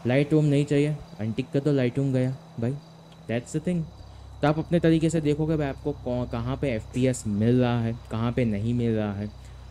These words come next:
और अगर आपको ये भाई वीडियो पसंद आया हो, first of all make sure you hit the like button भाई। ऑसम किल्स को कॉन्फ़िगर करने में भाई actually में काफ़ी टाइम लगा है। तो thank you very much for watching the video। आप चेक करो,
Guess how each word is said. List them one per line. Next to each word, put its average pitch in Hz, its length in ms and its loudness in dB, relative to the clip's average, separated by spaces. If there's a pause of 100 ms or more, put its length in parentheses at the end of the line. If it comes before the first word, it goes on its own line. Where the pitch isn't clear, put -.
और 101 440 -4
अगर 127 220 2
आपको 135 280 2
ये 127 180 2
भाई 117 220 0
वीडियो 113 280 2
पसंद 113 460 -2
आया 113 240 2
हो, 104 180 -2 (240)
first 123 200 -2
of 120 120 0
all 120 100 0
make 123 220 -2
sure 120 140 -2
you 123 120 0
hit 110 140 -4
the 113 120 0
like 113 300 -2
button 117 260 -4
भाई। 131 100 0 (120)
ऑसम 139 280 -4
किल्स 135 160 -4
को - 100 -10
कॉन्फ़िगर 127 460 -2
करने 117 300 -4
में 120 120 -2
भाई 117 140 -2
actually 117 260 -4
में 117 100 -4
काफ़ी 104 360 -6
टाइम 120 240 -2
लगा 101 200 -2
है। 143 140 -4 (600)
तो 120 200 2
thank 151 260 -2
you 196 80 6
very 175 220 2
much 170 140 -2
for 165 100 0
watching 156 280 -2
the 147 140 0
video। 147 360 0
आप 127 240 -4
चेक 139 240 -2
करो, 151 220 0